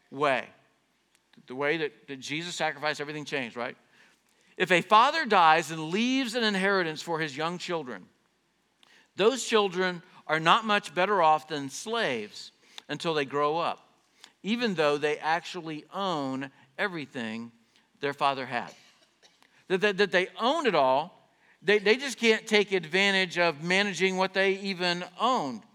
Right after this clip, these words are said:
It, it, it's just not there yet 'cause they're young. And so they're just having to wait. And so as we continue to read, verse two, they have to obey their guardians until they have reached whatever age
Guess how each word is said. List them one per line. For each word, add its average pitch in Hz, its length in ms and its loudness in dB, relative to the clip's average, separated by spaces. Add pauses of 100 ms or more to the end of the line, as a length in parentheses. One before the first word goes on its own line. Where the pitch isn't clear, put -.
(260)
It, 208 160 4
it, 208 140 2
it's 202 160 -2
just 196 200 -4
not 202 220 0
there 233 200 4
yet 165 280 0
'cause 170 140 -4
they're 175 140 0
young. 202 840 -4 (280)
And 170 80 -10
so 196 120 2
they're 202 100 2
just 190 140 -10
having 214 220 -2
to 180 80 -2
wait. 180 480 -2 (640)
And 151 60 -18
so 196 200 2
as 175 80 -4
we 196 80 -6
continue 220 420 -2
to 196 80 -2
read, 196 460 -2
verse 196 260 -4
two, 190 340 0 (800)
they 208 280 4
have 254 300 6
to 208 160 2
obey 196 360 4
their 175 260 2
guardians 151 1040 -4 (300)
until 196 420 2
they 180 140 4
have 147 240 -2
reached 196 540 -4 (160)
whatever 180 520 2
age 156 600 0